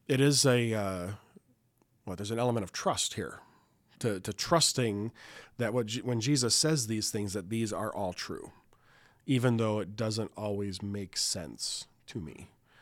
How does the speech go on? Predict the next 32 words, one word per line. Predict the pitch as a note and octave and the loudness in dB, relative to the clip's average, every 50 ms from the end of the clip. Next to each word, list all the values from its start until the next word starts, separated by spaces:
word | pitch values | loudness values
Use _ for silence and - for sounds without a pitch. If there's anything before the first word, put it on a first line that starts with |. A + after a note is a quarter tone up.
| - _ _ _ | -20 _ _ _
when | - G#2 F#2 | -8 -6 -6
I | F2+ | -6
first | F#2 - G2+ F#2+ F2+ - | -6 -4 -4 -4 -4 -4
hear | - - F2 C#2+ | -4 -6 -6 -6
this. | A#1+ G#1+ G1+ G#1 - - - - - _ _ _ _ _ - - _ - - - - - G3+ G3 - - _ _ _ - - - - - - - - - - - - - - - - - - | -8 -10 -10 -6 -4 -4 -4 -6 -8 _ _ _ _ _ -20 -20 _ -20 -20 -20 -20 -20 -20 -20 -20 -20 _ _ _ -20 -20 -20 -20 -20 -20 -20 -20 -20 -20 -20 -20 -20 -20 -20 -10 -4 0
And | A#2 A#2+ | 2 4
there's | B2+ C3+ C3 | 6 6 6
a | |
lot | B2 B2 B2+ B2+ C3+ C3+ | 6 8 8 8 8 6
of | A#2 | 4
then | A2 A#2+ A2+ | 4 2 0
what's | A2 G#2+ - | 0 -2 -2
gonna | - G2+ F#2 | -6 -6 -6
come | - - - A#2 G2+ | -8 -6 -4 -2 2
after | G2+ C#3+ F#3+ G#3 - - - G#2 | 4 6 6 6 4 0 -4 -4
this, | E2 D2+ E2 D#2+ F2+ - - - - - - - - - - - - - _ - | -4 -6 -6 -4 -2 0 0 0 -2 -6 -10 -18 -20 -20 -20 -20 -20 -18 _ -8
uh, | G#2+ G2 G2 | -6 -6 -2
things | - - C#3 C3+ B2 G#2+ | 2 4 4 4 4 2
that | G#2+ | 0
Jesus | F#2 A2+ B2+ C3 B2 B2 G#2 | 0 0 2 2 2 0 0
is | A2 A2 G2+ | -2 -2 -2
going | G2 A#2 A2+ A2 G2+ | 0 0 0 0 0
to | - - | -2 -4
say | - - B2+ B2+ A2+ G2+ G#2+ A2 | -2 0 0 0 0 0 -2 -2
that | G2+ G#2+ G#2 | -2 -2 -2
is, | G#2+ G#2 G2 | -2 -4 -4
that | G#2+ G#2+ G#2+ G2+ | -4 -4 -4 -2
are | G2+ G2+ G#2+ | 0 0 0
very | G#2+ A#2 C#3 F#3+ | 2 2 4 4
much | G3+ - - - - | 4 4 4 2 -2
true, | - - G#2+ E2+ D#2 E2+ - - - - - - - - - - - - | -4 -4 -4 -4 -4 -6 -10 -12 -14 -18 -18 -16 -16 -18 -18 -18 -16 -8
that | A2 A2 A#2+ A2+ A2+ A2 - | -4 0 2 2 2 2 0